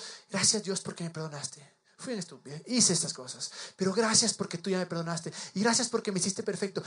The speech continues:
gracias porque soy como tú", porque eso en realidad me empodera. Y yo creo el ser orgulloso es no creer lo que Dios dice, lo que,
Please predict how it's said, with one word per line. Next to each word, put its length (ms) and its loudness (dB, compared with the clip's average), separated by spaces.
gracias 320 0
porque 240 -2
soy 160 2
como 280 -8
tú", 160 -4
porque 340 2
eso 260 10
en 100 2
realidad 480 6
me 320 -2
empodera. 880 4
Y 60 6
yo 100 10
creo 180 6
el 140 6
ser 180 4
orgulloso 560 2
es 120 2
no 200 2
creer 240 4
lo 180 10
que 120 2
Dios 320 0
dice, 320 0
lo 160 -2
que, 120 -2